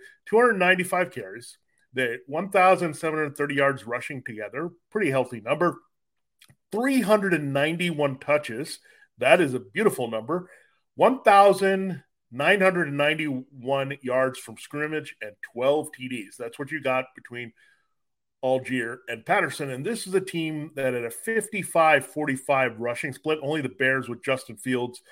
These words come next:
eating up a chunk of that offensive production had more running percentage last year. So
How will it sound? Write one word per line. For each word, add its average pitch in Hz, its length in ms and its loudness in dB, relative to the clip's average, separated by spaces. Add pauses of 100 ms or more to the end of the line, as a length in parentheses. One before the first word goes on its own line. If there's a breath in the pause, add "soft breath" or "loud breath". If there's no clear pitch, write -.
(400 soft breath)
eating 143 260 -2
up 131 160 0
a - 40 -8 (180)
chunk 143 280 2
of 123 120 -2
that 123 260 -2
offensive 127 480 -4
production 135 720 -6
had 123 340 -2 (220)
more 131 520 0
running 127 440 -4 (960 soft breath)
percentage 143 640 4
last 139 380 2
year. 110 200 -2
So 120 280 -4